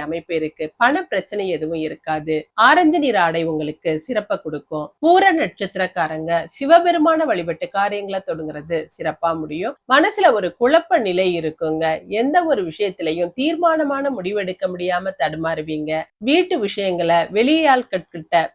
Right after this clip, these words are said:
பகிர்றத தவிர்த்துடுங்க. சண்டை சச்சரவுகள்ல கொஞ்சம் பொறுமையா இருக்க வேண்டியது அவசியம். பிரவுன் நிற ஆடை உங்களுக்கு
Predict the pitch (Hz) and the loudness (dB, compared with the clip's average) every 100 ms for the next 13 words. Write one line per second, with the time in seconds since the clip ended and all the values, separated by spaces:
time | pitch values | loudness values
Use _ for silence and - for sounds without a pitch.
0 | - 208 233 294 294 240 226 226 165 165 | -2 -2 0 0 0 0 -2 -2 -2 -2
1 | 165 175 160 151 156 156 - _ - 240 | -6 -6 -2 0 0 -2 -6 _ 0 2
2 | 247 269 311 262 170 - 220 208 208 170 | 4 4 2 0 -4 -2 -2 -4 -6 -4
3 | 165 165 160 - 202 202 196 233 247 277 | -2 0 -2 -6 -6 -4 0 2 4 2
4 | 269 262 202 170 175 165 156 156 156 151 | 0 0 -4 -4 -2 -2 0 -2 -2 -4
5 | - - 160 160 - 156 151 156 _ - | -6 -12 -12 -10 -6 -4 -4 -8 _ 0
6 | 208 240 320 320 254 170 156 160 151 151 | 6 8 8 4 4 2 2 2 0 -4
7 | 147 - | -6 -4